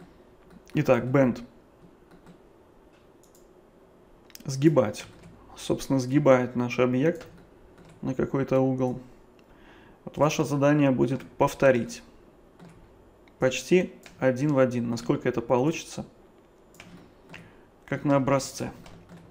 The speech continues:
Летис, решётка. Рёбра объекта.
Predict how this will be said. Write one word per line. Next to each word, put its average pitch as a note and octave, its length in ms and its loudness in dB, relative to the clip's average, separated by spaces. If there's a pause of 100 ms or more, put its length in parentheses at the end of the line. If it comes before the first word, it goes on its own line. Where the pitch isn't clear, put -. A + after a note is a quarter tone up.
(500)
Летис, - 600 -2 (380)
решётка. C3+ 600 -4 (1900)
Рёбра C3+ 480 4
объекта. B2 500 -4